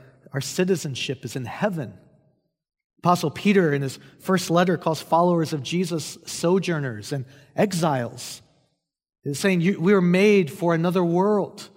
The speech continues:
We're sojourners. We're exiles here." And so the question then becomes, then, how do we live as citizens of heaven with, with Christ as king while still recognizing at the same time that we are living in a,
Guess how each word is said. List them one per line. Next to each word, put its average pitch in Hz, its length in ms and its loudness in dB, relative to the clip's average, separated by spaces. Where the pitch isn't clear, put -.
We're 143 80 -4
sojourners. 170 800 0
We're 160 140 0
exiles 170 800 0
here." 143 480 -4
And 156 140 -2
so 202 100 2
the 180 80 0
question 214 440 0
then 175 80 2
becomes, 185 460 2
then, 175 120 -2
how 151 220 -2
do 185 80 2
we 175 160 4
live 165 560 2
as 165 280 2
citizens 190 640 0
of 135 120 -4
heaven 170 520 0
with, 170 220 -2
with 160 160 -2
Christ 214 440 2
as 190 140 0
king 214 380 0
while 165 120 2
still 190 280 0
recognizing 156 840 -2
at 156 60 0
the 151 100 -6
same 208 320 -2
time 165 380 0
that 175 140 4
we 196 100 6
are 277 160 6
living 175 300 4
in 151 60 -2
a, 139 140 0